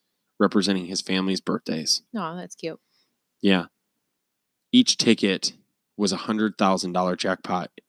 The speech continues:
Speaker 1: So he won.
Speaker 2: Nice.
Speaker 1: That's, that's a, that's a sick, that's a k-, sick cash in. Right there.
Speaker 2: I always get nervous when I try to buy lottery tickets because I don't do it very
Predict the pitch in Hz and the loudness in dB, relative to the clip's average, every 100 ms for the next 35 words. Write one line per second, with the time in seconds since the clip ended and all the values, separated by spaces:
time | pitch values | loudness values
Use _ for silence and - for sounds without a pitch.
0 | _ _ _ _ _ _ _ _ _ _ | _ _ _ _ _ _ _ _ _ _
1 | _ _ _ _ _ _ _ - 92 110 | _ _ _ _ _ _ _ -8 0 2
2 | 104 92 165 113 117 - - _ _ _ | 2 0 0 2 2 -2 -6 _ _ _
3 | _ 107 107 113 92 - _ - 101 98 | _ 0 2 2 0 -6 _ 0 0 0
4 | - - - - 110 85 - - _ _ | 0 0 0 2 2 0 -4 -18 _ _
5 | _ _ _ _ _ _ _ _ 110 104 | _ _ _ _ _ _ _ _ -4 -4
6 | 104 - - _ _ - - 107 - - | -6 -10 -18 _ _ 2 4 4 0 -4
7 | - - - 58 - _ _ 101 104 95 | -4 -6 -10 -14 -20 _ _ -12 -6 -6
8 | 87 - _ 180 185 226 - 185 165 151 | -6 -12 _ -4 -2 -2 -4 -8 -6 -6
9 | 165 156 - - 156 151 - 160 156 151 | -6 -8 -12 -8 -2 -2 0 0 2 2
10 | 151 147 147 147 151 - 151 143 135 156 | 0 0 -2 -4 -6 -8 -10 -10 -8 -6
11 | 156 151 170 151 160 143 156 | -2 2 0 2 0 2 0